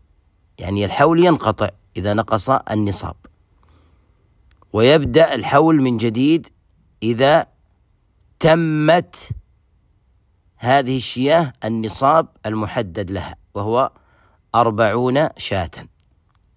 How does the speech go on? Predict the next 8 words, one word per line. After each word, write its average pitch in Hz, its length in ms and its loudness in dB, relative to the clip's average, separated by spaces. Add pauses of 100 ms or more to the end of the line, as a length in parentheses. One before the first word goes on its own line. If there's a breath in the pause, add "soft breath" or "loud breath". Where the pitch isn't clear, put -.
(1600)
فهذا 120 840 2
هو 143 220 2
معنى 123 500 -2 (160)
قول 120 240 2
المؤلف: 110 580 -2
"إذا 107 220 -4
نقص 117 360 -4
النصاب 110 640 0